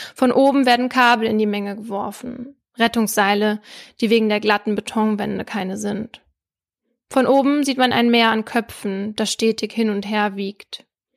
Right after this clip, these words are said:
Dann fallen die ersten. Und weil die Leute von hinten weiter auf die Rampe strömen, werden andere wie eine Welle nach vorne und auf diejenigen am Boden geschwappt.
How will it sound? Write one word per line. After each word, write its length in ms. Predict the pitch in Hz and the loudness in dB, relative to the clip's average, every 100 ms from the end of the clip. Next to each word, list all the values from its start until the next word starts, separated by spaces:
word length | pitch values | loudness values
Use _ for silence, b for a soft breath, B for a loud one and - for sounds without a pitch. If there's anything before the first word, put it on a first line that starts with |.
| _ _ _ | _ _ _
Dann 240 | 220 220 | 0 0
fallen 380 | 226 240 220 214 | 0 0 2 2
die 100 | 196 | 0
ersten. 640 | 185 196 - - 220 233 - _ _ B B B - | -2 -4 -6 -10 -10 -10 -12 _ _ B B B -2
Und 100 | 240 | 0
weil 100 | 247 | 2
die 60 | |
Leute 260 | 240 269 262 | 2 2 0
von 180 | 254 247 | 0 2
hinten 360 | 294 311 220 | 2 0 0
weiter 260 | 226 240 220 | 0 0 -2
auf 80 | 208 | -2
die 120 | 233 | 0
Rampe 340 | 233 262 247 | 0 0 -4
strömen, 760 | - - 233 240 247 262 - _ | -8 -4 0 0 -2 -6 -12 _
werden 220 | 233 233 | -2 0
andere 400 | - 262 247 233 | 0 0 0 0
wie 120 | 220 | -2
eine 220 | 202 214 214 | -2 -2 0
Welle 220 | 254 247 | 2 2
nach 160 | 226 | 0
vorne 540 | - - 220 220 214 220 | -4 0 2 2 0 -4
und 160 | 214 | -6
auf 160 | 214 214 | -6 -6
diejenigen 480 | 220 220 214 208 208 | -4 -2 -2 -2 -4
am 140 | 208 | -4
Boden 300 | 214 214 208 | 0 0 -2
geschwappt. 600 | 202 - - - _ - | -8 -8 -6 -8 _ -20